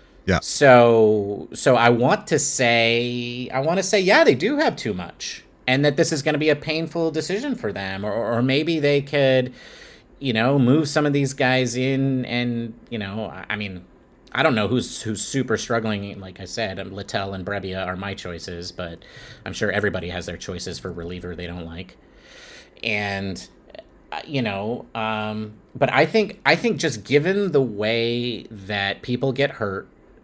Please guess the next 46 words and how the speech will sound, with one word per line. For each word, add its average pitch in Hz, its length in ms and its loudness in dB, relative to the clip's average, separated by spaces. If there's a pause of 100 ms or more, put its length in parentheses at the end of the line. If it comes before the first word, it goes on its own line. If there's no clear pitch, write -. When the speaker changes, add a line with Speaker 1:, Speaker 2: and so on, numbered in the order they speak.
(120)
Speaker 2:
that 98 460 -4 (100)
no, 95 360 -4
the 98 80 -8
Giants 95 340 -6
do 101 140 -8
not 92 240 -6
have 92 160 -8
too - 160 -8
much 92 160 -8
starting 90 420 -8
pitching. 123 420 -8 (720)
Uh, 107 260 0
the 104 120 0
good 131 200 4
news 143 320 4
is, 117 280 0
at 110 100 -4
least 110 180 -4
for - 100 -6
the 95 80 -4
Giants, 113 800 -2
that 104 340 -4 (240)
Jelly 107 560 -4
and 107 240 -6
Long 107 380 -4
can 101 260 -6
continue 104 540 -6
to - 160 -8
move 98 320 -6
up 98 200 -6
and 98 160 -8
down 113 460 -6 (140)
because 95 240 -8
they 98 100 -8
both 95 220 -8
have 95 180 -4
options. 135 640 -10 (160)
But 107 80 0
again, 120 260 2
they 110 100 0
can 107 120 -6
only 107 180 -2
do 113 120 -4
that 107 200 0
five 98 240 -6
times. 120 560 -8